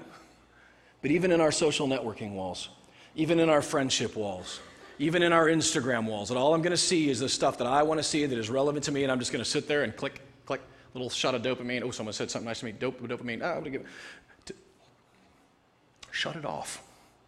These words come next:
We have this idea, and I'm gonna say this, and this, you know, you might all walk out anyway. Clicking like isn't doing anything.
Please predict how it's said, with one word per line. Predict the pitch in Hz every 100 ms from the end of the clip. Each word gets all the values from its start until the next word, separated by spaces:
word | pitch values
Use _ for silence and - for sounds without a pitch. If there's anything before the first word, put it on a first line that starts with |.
| _ _ _ _ _ _ _ - - _ _ _ _ _ _ _ _ _ _ _ _ _ _ _ _ _ _ _ _ -
We | 131
have | 131
this | 117 -
idea, | 117 113 117 104
and | 104
I'm | 104 110
gonna | 104
say | - 104 101
this, | 98
and | 101
this, | 95 -
you | - 90
know, | 78 - -
you | 90
might | 98 87
all | 87
walk | 87 92
out | 90
anyway. | 101 87 - - - _ _ _ _ _ _ _ _ _ - _ -
Clicking | 147 165 123
like | 110 135 113
isn't | 107 101
doing | 101 95 95
anything. | 95 98 - 85